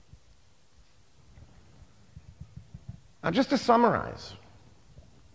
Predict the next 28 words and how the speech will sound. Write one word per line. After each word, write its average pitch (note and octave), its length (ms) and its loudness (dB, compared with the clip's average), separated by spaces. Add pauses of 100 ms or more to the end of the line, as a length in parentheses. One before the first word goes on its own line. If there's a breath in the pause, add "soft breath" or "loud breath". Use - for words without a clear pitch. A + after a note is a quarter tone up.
(920)
in G#3 120 6
future, C#4+ 380 4
I C4 60 8
think A#3 140 0
we're A#3+ 100 6
gonna G#3+ 80 4
start G3+ 220 2
seeing G#3 200 4
a F3+ 60 6
lot F3 280 8
more E3+ 200 12
around D#3 220 10
multiple C3+ 420 6
timelines. A2 760 0 (2000 soft breath)
Out G#3 120 10
of F3 180 4
everything C#4 560 4
that A3+ 100 6
I've G3 140 6
said G#3+ 240 6
today, A#2 420 6 (1500 soft breath)
probably D4+ 360 10
one C4 140 12
of A#3 60 8
the G#3+ 60 6
most G#3 240 4
important G3+ 540 8
is A2+ 400 6